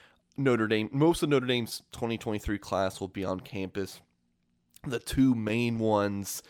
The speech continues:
that are super important, Keon Keeley, a five-star, um, pass rusher, and, uh, Peyton Bowen, a top fifty safety recruit.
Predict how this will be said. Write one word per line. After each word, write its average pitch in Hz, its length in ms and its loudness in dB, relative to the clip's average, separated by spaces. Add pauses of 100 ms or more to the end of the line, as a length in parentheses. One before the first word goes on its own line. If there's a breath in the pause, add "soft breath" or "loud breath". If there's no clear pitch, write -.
(500 soft breath)
that 110 180 6
are 98 100 -4
super - 520 -2
important, 107 480 0
Keon 113 380 2
Keeley, 104 580 -2
a 92 40 0
five-star, 101 880 0 (320 soft breath)
um, 92 260 -2
pass - 400 0
rusher, 98 480 -2
and, 98 300 -6
uh, 87 180 -2
Peyton 101 400 -6
Bowen, 95 360 -2
a 87 40 -10
top - 320 -8
fifty 101 460 -8
safety 98 640 -8
recruit. 80 760 -10